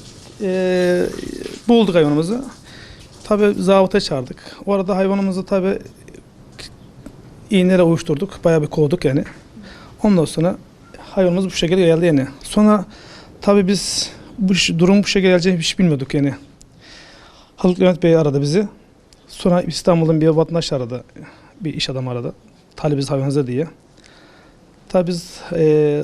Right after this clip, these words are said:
satma tarafında değildik normalde yani. Değildik işte. Çin'den bir de düğünümüz var. Düğüne bir etlik için almıştık ama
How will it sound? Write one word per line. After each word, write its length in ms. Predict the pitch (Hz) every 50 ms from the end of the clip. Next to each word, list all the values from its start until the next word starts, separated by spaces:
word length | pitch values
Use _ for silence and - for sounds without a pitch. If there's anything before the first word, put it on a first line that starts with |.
| - -
satma 300 | - - 196 - 208 196
tarafında 300 | - 185 208 214 214 175
değildik 260 | 196 190 165 147 -
normalde 380 | 175 160 151 151 147 147 147
yani. 180 | 151 139 127 123 117 - - _ _ _ _ _ _ _ _ _ _ _ _ _ _ -
Değildik 280 | 165 151 131 127 127 -
işte. 200 | - - - - _ _ - - - - - _ -
Çin'den 420 | - - 180 170 165 185 185 175
bir 60 | 175
de 100 | 170 160
düğünümüz 400 | 151 165 160 160 160 165 160 147
var. 160 | 147 170 - - - - _ _ _ - 165
Düğüne 360 | 160 156 156 160 170 175 165 - -
bir 200 | 160 156 147 - - - - _ _ _ _ _ - - - - - _ _
etlik 520 | 190 165 147 - 175 160 - - - - - - _ _ _ _ _ _ _
için 220 | - - - -
almıştık 420 | 151 135 139 135 135 - - 226 220
ama 240 | 214 175 151 131